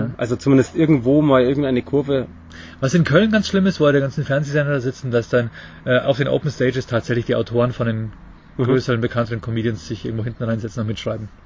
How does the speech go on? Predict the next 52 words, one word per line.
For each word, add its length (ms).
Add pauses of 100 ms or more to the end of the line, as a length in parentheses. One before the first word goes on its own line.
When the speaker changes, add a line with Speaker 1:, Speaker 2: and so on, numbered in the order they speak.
(720)
Speaker 2:
Okay. 360
Speaker 1:
Und 220
so 100
ein 60
Newcomer-Comedian, 760 (680)
äh, 280
spielt 240
vielleicht 180
einen 80
richtig 240
geilen 280
Gag 260
und, 420
äh, 340
eine 180
Woche 200
später 480 (380)
macht 260
ihn 60
dann 140
Bülent 260
Ceylan 320 (360)
irgendwo 240
in 60
einer 60
Fernsehshow. 520 (220)
Speaker 2:
Ist 300
nicht 140
schön. 220 (140)
Speaker 1:
Und 320
dann 140
kann 160
der 100
Comedian 320
seinen 160
Gag 180
halt 120
wegschmeißen, 540
weil 100
jeder 160
sagt, 240
"Ah 60
ja, 100
den 140
hast 120
du 60
von 100
Bülent 260
Ceylan." 520
Speaker 2:
Ja, 40
ja. 420 (380)
<laughs> 20